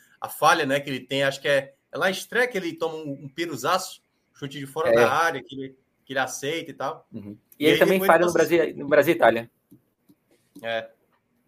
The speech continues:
Speaker 2: Uma
Speaker 1: Então,
Speaker 2: saída de
Speaker 1: assim,
Speaker 2: bola.
Speaker 1: é, essa, essa, essa é uma seleção que, às vezes, é muito elogiada e muita gente considera que foi a seleção que deveria ter ganhado uma Copa,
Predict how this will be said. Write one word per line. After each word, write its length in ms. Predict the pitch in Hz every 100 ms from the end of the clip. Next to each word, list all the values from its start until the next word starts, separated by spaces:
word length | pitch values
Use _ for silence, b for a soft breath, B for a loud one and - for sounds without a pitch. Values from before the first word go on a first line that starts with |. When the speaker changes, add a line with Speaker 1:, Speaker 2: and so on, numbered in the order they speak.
| _ -
Speaker 2:
Uma 120 | 107
Speaker 1:
Então, 20 |
Speaker 2:
saída 240 | 104 104 110
de 60 |
Speaker 1:
assim, 60 | 104
Speaker 2:
bola. 140 | 98 127
Speaker 1:
é, 220 | 123 - _ _ _ _ _ _ -
essa, 300 | 120 131 165 -
essa, 280 | 151 151 202
essa 280 | 175 185 214
é 40 |
uma 120 | 208
seleção 460 | 202 196 180 180 185
que, 80 | 190
às 160 | 175
vezes, 600 | 143 175 165 170 160 - _ _
é 140 | - 147
muito 320 | 160 220 214
elogiada 640 | 196 175 127 135 156 165
e 40 | 151
muita 240 | 160 160
gente 200 | 143 139
considera 380 | 147 143 135 131
que 80 | 131
foi 80 | 131
a 60 |
seleção 420 | 123 127 117 131 123
que 160 | 127
deveria 500 | 113 123 123 120 143
ter 180 | 147 135
ganhado 320 | 117 113 110
uma 80 | 104
Copa, 440 | - 139 165 120